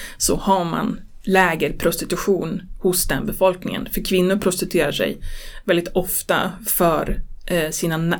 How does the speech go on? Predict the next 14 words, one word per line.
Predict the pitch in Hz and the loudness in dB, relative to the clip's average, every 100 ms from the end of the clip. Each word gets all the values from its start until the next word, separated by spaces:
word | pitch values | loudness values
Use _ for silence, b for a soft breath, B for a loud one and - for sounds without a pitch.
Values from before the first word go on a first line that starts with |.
| - | 0
anhörigas | 175 160 196 185 165 - | -2 0 2 2 2 -2
skull. | - - - | -6 -6 -4
Att | - | -2
man | 170 | -4
har | 170 | -4
barn | 143 208 208 196 | 0 4 6 4
att | 202 | 0
försörja, | 202 202 190 190 185 - | 0 4 4 4 2 -2
att | - - | -6 -6
man | - | -6
har | 175 - | -6 -2
äldre | 226 214 202 196 | 4 4 6 4
att | 185 | 2
försörja. | 185 - 185 175 180 180 | 2 0 0 -2 -2 -4